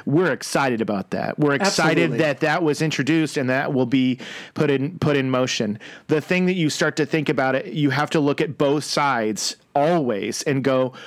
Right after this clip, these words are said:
Speaker 1: "But where could it become problematic?" And it's always about, we just have to put that extra bit of thought into when you start saying that somebody can't touch a certain type of land or can't go into a certain kind of land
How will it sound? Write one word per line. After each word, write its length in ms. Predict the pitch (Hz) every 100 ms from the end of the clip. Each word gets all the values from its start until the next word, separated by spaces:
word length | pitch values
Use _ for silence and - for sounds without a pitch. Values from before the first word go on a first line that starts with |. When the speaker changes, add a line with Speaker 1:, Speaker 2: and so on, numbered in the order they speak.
| -
Speaker 1:
"But 140 | 156 175
where 520 | 131 160 170 180 190
could 240 | - 175
it 140 | 151 139
become 480 | 143 - 143 131
problematic?" 760 | 120 131 123 117 120 117 110 107 135
And 100 | 127
it's 160 | 104 -
always 400 | 143 151 165 147
about, 320 | 120 123 120
we 120 | 123
just 280 | 113 139 135
have 160 | 135 127
to 100 | 127
put 300 | - 127 -
that 180 | 110 107
extra 300 | 120 - 139
bit 140 | 123 117
of 100 | 107
thought 400 | 123 117 101 - - - -
into 260 | 127 120
when 240 | 113 123 123
you 100 | 123
start 320 | - 135 -
saying 420 | - 131 127 120
that 160 | 120 120
somebody 500 | - 135 131 127 123
can't 640 | - 139 123 113 - - - - - - _ -
touch 480 | - 151 127 - -
a 80 | 135
certain 300 | - 131 117
type 240 | 127 113
of 120 | 117
land 320 | 110 113 110 113
or 80 |
can't 380 | 110 - 147 147
go 180 | 135 135
into 160 | 131 120
a 40 |
certain 280 | 110 123 107
kind 180 | - 101
of 100 | 98
land 320 | 95 85 -